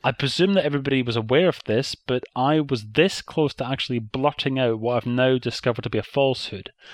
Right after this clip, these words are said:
I was about to say, "And you can also see those steps in the Three Stooges short, An Ache in Every Steak," where they're delivering the big ice boxes. And now I've discovered actually that it's not the same staircase.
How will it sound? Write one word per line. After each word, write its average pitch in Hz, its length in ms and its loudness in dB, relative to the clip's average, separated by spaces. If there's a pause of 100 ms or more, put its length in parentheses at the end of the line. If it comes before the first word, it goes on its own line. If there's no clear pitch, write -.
(220)
I 120 80 -2
was 107 400 -4
about 135 420 0
to 120 100 -6
say, 110 420 -2 (300)
"And 101 120 -6
you 90 40 -6
can 90 120 -8
also 131 240 0
see - 200 -6
those 95 160 -4
steps - 460 -6 (220)
in 196 160 -2
the - 80 -2
Three 107 180 -4
Stooges 101 460 -4
short, - 460 -2 (200)
An 101 180 -10
Ache 107 240 0
in 107 80 -4
Every 104 220 -4
Steak," - 480 -6 (300)
where 104 260 2
they're 101 180 0
delivering 101 640 -4
the 101 80 -4
big 98 300 -6 (160)
ice 104 220 -6
boxes. - 480 -14 (480)
And 120 180 2
now 139 160 6
I've 131 80 2
discovered 123 460 -4
actually 123 380 -2
that 113 180 -2 (220)
it's - 260 -8
not 117 500 -4
the 117 80 -8
same 104 280 -6
staircase. - 560 -14